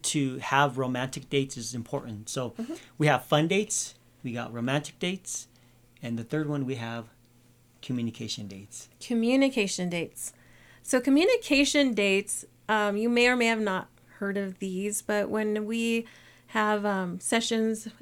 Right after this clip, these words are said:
Speaker 2: um, with some couples and as their marriage coaches, we have presented communication dates to them,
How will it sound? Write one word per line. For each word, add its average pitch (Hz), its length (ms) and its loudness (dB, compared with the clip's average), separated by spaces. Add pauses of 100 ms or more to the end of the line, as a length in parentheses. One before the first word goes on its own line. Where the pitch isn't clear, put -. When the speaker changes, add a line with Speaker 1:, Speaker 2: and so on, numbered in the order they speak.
Speaker 2:
um, 196 420 -4 (160)
with 220 160 -2
some 214 180 -4
couples 208 600 0
and 196 200 -4
as 208 300 -2
their 196 240 2 (600)
marriage 359 320 4
coaches, 214 500 2
we 247 200 0
have 269 140 0
presented 208 680 -2 (280)
communication 220 800 0
dates 196 340 -2
to 208 160 -2
them, 190 400 0